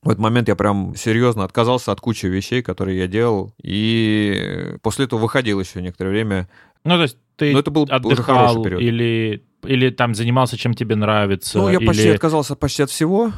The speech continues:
Speaker 1: То есть я просто всем, с кем я работал до этого, в том числе на основной работе, я объявил ставку за свой час.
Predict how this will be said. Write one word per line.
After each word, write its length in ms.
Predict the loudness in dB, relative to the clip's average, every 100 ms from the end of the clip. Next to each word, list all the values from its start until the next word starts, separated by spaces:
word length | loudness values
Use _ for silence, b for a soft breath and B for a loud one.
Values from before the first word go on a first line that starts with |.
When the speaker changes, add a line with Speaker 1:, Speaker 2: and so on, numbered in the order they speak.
| -2
Speaker 1:
То 60 | -2
есть 140 | 0
я 80 | 0
просто 240 | 0 0
всем, 260 | 0 0 0
с 100 | 0
кем 180 | 0 2
я 120 | 4
работал 340 | 2 2 0
до 100 | 0
этого, 840 | 0 2 2 2 2 2 0 0 -2
в 80 | 0
том 140 | 0
числе 200 | 0 0
на 80 | 0
основной 300 | 0 0 2
работе, 380 | 2 2 0 0
я 80 | 2
объявил 280 | 2 0
ставку 400 | 0 0 0 -2
за 160 | 0 -2
свой 200 | 0 -2
час. 340 | 0 -4 -4